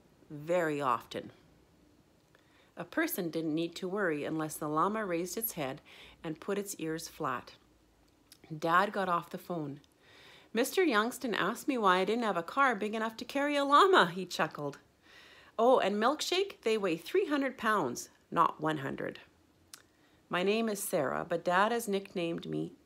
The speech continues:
Milkshake. I guess because that has always been my favorite treat, even when I was a baby.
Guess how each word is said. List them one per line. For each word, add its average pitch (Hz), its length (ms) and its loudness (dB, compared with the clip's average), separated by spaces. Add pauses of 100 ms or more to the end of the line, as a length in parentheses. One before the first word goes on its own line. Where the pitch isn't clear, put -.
Milkshake. - 640 -6 (460)
I 165 140 -4
guess 190 280 0
because 156 540 -2
that 156 160 -2
has 156 180 -4
always 190 380 0
been 156 220 -4
my 165 160 -4
favorite 147 460 -6
treat, - 460 -4
even 190 280 -2
when 170 160 -2
I 170 80 -2
was 180 180 -4
a 180 60 -4
baby. 220 400 -4